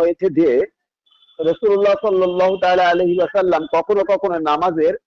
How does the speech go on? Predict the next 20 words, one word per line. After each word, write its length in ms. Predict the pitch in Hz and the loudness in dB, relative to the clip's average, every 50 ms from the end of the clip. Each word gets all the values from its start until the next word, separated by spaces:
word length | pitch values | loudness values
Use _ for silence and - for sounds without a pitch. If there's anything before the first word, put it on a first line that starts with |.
| _ _ _ _ _ _ _ _ _ _ - | _ _ _ _ _ _ _ _ _ _ -6
মানে 220 | 147 156 165 165 165 160 151 160 | -6 -4 -2 -2 -2 -2 0 -2
যখন 240 | 165 160 190 185 175 175 - _ _ _ | -2 -2 -4 -8 -8 -8 -12 _ _ _
সালাম 280 | 160 156 165 175 185 185 - | 0 0 0 0 -2 -4 -4
ফিরতেন, 340 | 196 202 208 - 151 156 175 196 160 - | -4 -4 0 0 0 0 0 -4 -4 -4
সালাম 260 | 170 160 170 180 165 | 0 0 0 -2 0
ফেরার 260 | 190 190 185 185 180 185 - | -2 0 2 0 0 0 -2
পরে 220 | 180 180 170 156 160 190 202 165 156 | -2 0 0 0 0 -2 -2 -4 -8
মুক্তাদির 380 | 156 151 - 185 180 175 185 185 185 | -8 -6 -2 -2 0 0 0 0 2
দিকে 160 | 185 180 175 143 131 | 0 0 0 0 -2
ঘুরে 180 | 147 165 175 160 180 | -2 -2 0 0 0
বসতেন, 300 | 190 180 - - 165 170 165 - | -2 -2 -2 -4 -6 -6 -4 -4
তো 60 | 175 165 156 165 | -4 -2 0 0
কখনো 320 | 160 156 - 202 185 180 190 196 - 147 135 139 | -2 0 0 -2 -2 0 -2 -2 -4 -6 -6 -4
বাম 160 | 151 160 165 165 160 156 | -4 -4 -4 -6 -4 -4
দিকে 180 | 180 175 202 190 165 | -2 -2 -2 -4 -4
মুখ 100 | 170 165 - - | -6 -10 -4 -4
করেও 200 | 180 202 233 240 208 139 | 0 2 2 2 2 0
ঘুরে 160 | 156 165 139 127 135 | 0 -2 0 -2 -2
বসতেন। 320 | 131 - _ 180 170 143 104 90 _ _ _ _ _ _ _ _ _ _ _ _ _ _ _ _ _ _ - _ _ _ _ _ _ - _ _ _ _ 480 480 _ _ _ _ - _ _ _ _ _ _ _ _ _ _ _ _ - | -6 -4 _ -2 -2 -2 -4 -10 _ _ _ _ _ _ _ _ _ _ _ _ _ _ _ _ _ _ -20 _ _ _ _ _ _ -20 _ _ _ _ _ _ _ _ _ _ -20 _ _ _ _ _ _ _ _ _ _ _ _ 0
তার 140 | 180 202 | 2 2